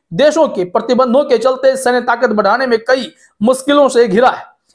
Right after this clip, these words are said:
इजराइल, सऊदी अरब, अमेरिका और संयुक्त अरब अमीरात जैसे देश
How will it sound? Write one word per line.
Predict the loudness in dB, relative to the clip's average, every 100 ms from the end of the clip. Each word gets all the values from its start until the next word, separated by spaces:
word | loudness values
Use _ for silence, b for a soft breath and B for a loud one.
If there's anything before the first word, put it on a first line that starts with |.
| _
इजराइल, | 0 4 4 4
सऊदी | 2 0 2 2
अरब, | 2 2
अमेरिका | 0 2 2 2 0
और | 2 0
संयुक्त | 0 -2 -2 -6 -4
अरब | -2 0
अमीरात | 0 2 2 2 0 0
जैसे | 0 2 2 0 B 0
देश | 2 2 0